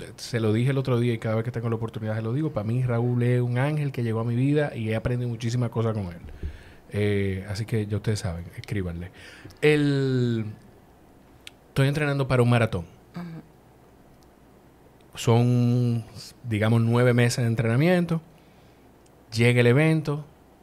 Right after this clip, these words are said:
Speaker 1: termina el maratón. Hay un, un, un rush grande de dopamina,
Speaker 2: Ujú.
Speaker 1: pero pasa eso y mi dopamina, mis niveles de dopamina, según Huberman,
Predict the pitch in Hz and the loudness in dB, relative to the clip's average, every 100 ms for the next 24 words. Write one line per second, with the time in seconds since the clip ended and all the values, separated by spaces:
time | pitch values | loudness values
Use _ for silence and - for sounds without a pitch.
0 | - - 117 110 117 131 131 131 127 127 | -20 -6 0 4 6 6 6 6 4 4
1 | 147 135 139 - - - - - - - | 4 2 -2 -10 -20 -20 -20 -20 -20 -20
2 | - 113 117 123 131 131 131 131 131 127 | -8 0 2 4 4 4 0 0 2 2
3 | 127 127 127 127 131 131 131 127 123 113 | 0 -2 -2 0 2 2 0 0 0 -2
4 | 104 92 98 113 127 123 143 143 127 123 | -4 -8 -6 0 2 4 6 6 4 0
5 | 127 143 151 135 135 131 127 139 160 180 | 2 2 2 2 0 0 0 0 0 0
6 | 135 156 - - 175 160 135 131 196 - | 0 -2 -8 -14 -12 -12 -10 -10 -12 -16
7 | - - - - 123 120 120 113 110 107 | -20 -20 -10 -2 2 4 4 4 4 0
8 | - - - - - - - 147 190 175 | -6 -16 -20 -20 -20 0 2 4 4 2
9 | 117 95 113 120 - - - - - - | 2 0 -4 -8 -14 -20 -20 -20 -20 -20
10 | - - 127 131 127 127 127 123 139 151 | -20 -4 0 2 4 4 4 2 4 4
11 | 156 151 147 139 127 127 127 131 127 143 | 4 4 2 -2 0 0 2 2 4 4
12 | 165 165 160 160 160 131 113 113 - - | 4 4 4 4 2 2 2 -2 -6 -16
13 | - - - - 120 123 139 143 131 120 | -20 -20 -8 -2 2 2 4 4 4 4
14 | 120 117 | 2 0